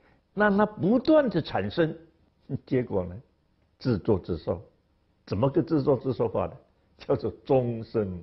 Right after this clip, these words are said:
不救，就是一辈子没救了，不可救药。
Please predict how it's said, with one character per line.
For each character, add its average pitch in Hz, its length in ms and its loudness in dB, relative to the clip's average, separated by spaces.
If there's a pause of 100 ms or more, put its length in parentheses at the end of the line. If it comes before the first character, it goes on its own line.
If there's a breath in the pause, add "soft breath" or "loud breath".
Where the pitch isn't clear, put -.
不 95 100 -4
救， 104 280 0 (880 soft breath)
就 110 140 -4
是 117 160 -2
一 117 60 0
辈 113 260 2
子 85 320 -6
没 80 220 -8
救 82 260 -4
了， - 180 -14 (1080)
不 262 100 2
可 127 240 2
救 170 260 2
药。 156 220 -2